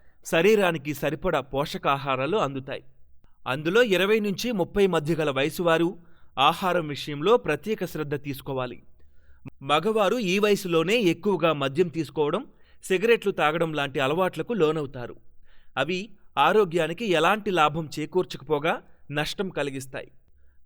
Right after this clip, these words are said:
కాలేయం, గుండె, ఊపిరితిత్తులు చెడిపోయి చిన్న వయసులోనే రోగాల బారిన పడతారు కాబట్టి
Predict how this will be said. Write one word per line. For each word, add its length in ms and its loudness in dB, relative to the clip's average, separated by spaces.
కాలేయం, 540 4
గుండె, 460 -2
ఊపిరితిత్తులు 640 -2
చెడిపోయి 680 -2
చిన్న 160 2
వయసులోనే 600 0
రోగాల 380 4
బారిన 300 0
పడతారు 400 -2
కాబట్టి 560 -2